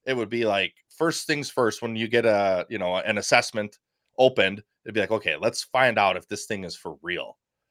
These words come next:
And then there are other agents who, which for me, it would be like, "Let me go knock, knock and talk." I'll go knock and talk on the door of the alleged threat that came in.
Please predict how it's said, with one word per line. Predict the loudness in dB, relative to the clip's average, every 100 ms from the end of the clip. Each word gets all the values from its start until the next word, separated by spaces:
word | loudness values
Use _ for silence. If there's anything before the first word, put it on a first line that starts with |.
| _ 0
And | 2 6
then | 8
there | 8 6
are | 6 6
other | 6 4
agents | 0 0 -2
who, | -2 -2 -2 -8 4
which | 4 4
for | 0 0
me, | 2
it | 2
would | 2
be | 4 2
like, | 2
"Let | 0 0
me |
go | 2
knock, | 2 2 0 0
knock | 0 0
and | -4
talk." | -4 -6 -6
I'll | -2
go | 0
knock | 2 0 0
and | -8 _ _ _ 0
talk | 0 2
on | 0
the | 2
door | 4 6 4
of | 2 -2 -20 _ 0
the | 4 4 2
alleged | -2 2 2 2 -4
threat | -6 4 4 4
that | -4 -4
came | -2 -2 -2
in. | -2 -4